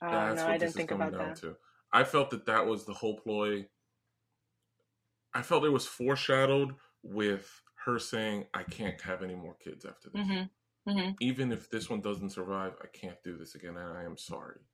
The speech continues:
Speaker 1: Mm-hmm.
Speaker 2: And the fact that she said that, she verbalized that, she, she took the time to actually say that to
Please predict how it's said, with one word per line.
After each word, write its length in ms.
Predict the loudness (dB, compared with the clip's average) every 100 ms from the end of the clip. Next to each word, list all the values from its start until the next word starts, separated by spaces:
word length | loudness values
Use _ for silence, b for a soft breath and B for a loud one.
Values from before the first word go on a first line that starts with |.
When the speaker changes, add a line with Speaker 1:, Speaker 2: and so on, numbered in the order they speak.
| _ -4
Speaker 1:
Mm-hmm. 200 | -2 -2 -8 _ _ _ 0
Speaker 2:
And 340 | 0 0 -8 _
the 80 | -10
fact 320 | -2 -2 0
that 100 | -6
she 140 | -6 -6
said 380 | -2 2 2 2
that, 200 | -2 -2
she 180 | -6 -6
verbalized 720 | 2 2 4 2 2 0 0
that, 280 | 0 0
she, 380 | -4 -6 -6 -8 _ _ _ _ _ _ _ _ _ _ _ -18 -12
she 180 | -8 -6
took 300 | -4 -4 -2
the 100 | -2
time 420 | 0 2 2 2
to 180 | -2 -2
actually 500 | -2 -2 -4 -6 -6 b b b
say 280 | -14 -4 -2
that 260 | 0 -2 -4
to 240 | -6 -6